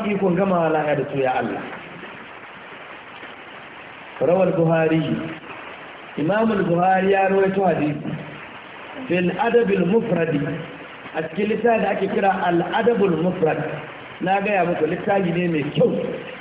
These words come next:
da ya kamata ku mallakai. Kuma makarantar nan mu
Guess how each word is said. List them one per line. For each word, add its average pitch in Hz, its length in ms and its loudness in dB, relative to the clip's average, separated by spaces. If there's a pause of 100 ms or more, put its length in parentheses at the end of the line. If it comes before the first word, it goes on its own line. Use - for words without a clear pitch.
da 156 60 2
ya 185 100 2
kamata 175 480 0
ku 151 100 -2
mallakai. 151 600 2 (500)
Kuma 185 240 0
makarantar 202 480 0
nan 175 160 2
mu 151 80 0